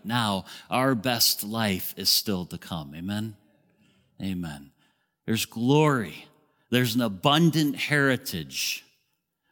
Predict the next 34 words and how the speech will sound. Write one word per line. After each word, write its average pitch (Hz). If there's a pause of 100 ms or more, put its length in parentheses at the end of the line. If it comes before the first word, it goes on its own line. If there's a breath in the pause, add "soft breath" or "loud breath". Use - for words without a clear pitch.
waiting 135
for 98
us -
because 110
we 123
are 98
heirs 107
with 95
Jesus 87
Christ. -
Amen, 101
church? - (380 soft breath)
Would -
you 123
bow 98
your 87
head, 87
please, 87
and 82
close 87
your 85
eyes? 80
And 104
worship 123
team, 110 (440 loud breath)
come 123
on 107
up. 87 (1600)
Let's 107
close 104
up 92
together 87
here 90
and 85